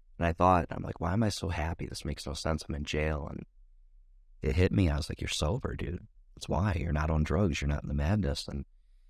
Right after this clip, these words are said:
it was a thing that I, when I did get sober, I took with me and that I still think of today. Like, if I start feeling sorry for myself, I remember, "Dude, you found happiness in jail. You can be happy in jail.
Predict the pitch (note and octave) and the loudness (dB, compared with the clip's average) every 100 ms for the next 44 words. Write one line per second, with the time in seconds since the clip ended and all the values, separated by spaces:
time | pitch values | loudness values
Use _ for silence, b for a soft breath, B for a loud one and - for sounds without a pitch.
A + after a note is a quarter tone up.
0 | - - A2 G#2+ G#2 G2+ B2+ C3+ A2+ F#2+ | -20 -2 2 4 2 2 2 4 4 2
1 | F#2 F#2+ E2+ F#2 F#2 G2 - A2 G2 E2+ | 0 2 2 0 0 -2 2 2 4 2
2 | D#2+ F#2 - E2 E2 G#2 A#2 A#2 - _ | 2 -2 2 0 2 0 0 -4 -10 _
3 | E2 E2+ F2+ F2+ - D3+ F#2 F2 D#2 - | -2 0 2 0 0 0 0 0 0 -2
4 | D2 D#2+ D#2+ C#2+ D2 - E2 - F2 - | 0 2 4 2 -2 -2 -4 0 -2 0
5 | E2+ D#2 D#2 - D2+ E2 F#2+ F2+ F2 F#2+ | -2 -2 -2 -4 -2 -2 -2 -2 -2 -4
6 | F2+ - F2+ F2 E2 E2+ F#2 F2+ D#2 - | -4 -4 -6 -6 -6 -2 2 2 0 -8
7 | - - - - F#2+ - G2+ F#2+ F2 E2 | -20 -20 -14 -2 -2 0 2 2 2 0
8 | E2 D#2 C2 B1 C#2 - - G1+ G1+ - | -2 -2 -2 -4 -6 -4 -4 -6 -8 -14
9 | _ - _ F2 G#2+ B2+ A#2 E2 E2 - | _ -20 _ 0 2 2 2 2 0 0
10 | F2 D#2 C#2+ C#2+ E2+ | 0 2 0 0 0